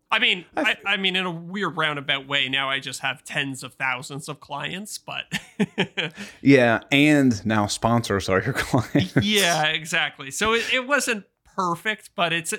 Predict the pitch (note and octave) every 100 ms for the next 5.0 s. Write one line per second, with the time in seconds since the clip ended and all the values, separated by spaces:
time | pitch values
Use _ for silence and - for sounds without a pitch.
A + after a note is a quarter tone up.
0 | - G#3 G#3 - G3+ - C#3 C3 A#2 -
1 | - - - - - - - - _ -
2 | D#2+ - - _ _ - C3 - D3+ -
3 | D#4+ - E3 A#2 G#2+ G2+ A2 G#2+ G2 F#2+
4 | G2+ F#2+ F#2 F#2 F2+ F2 - F2+ F#2 F2+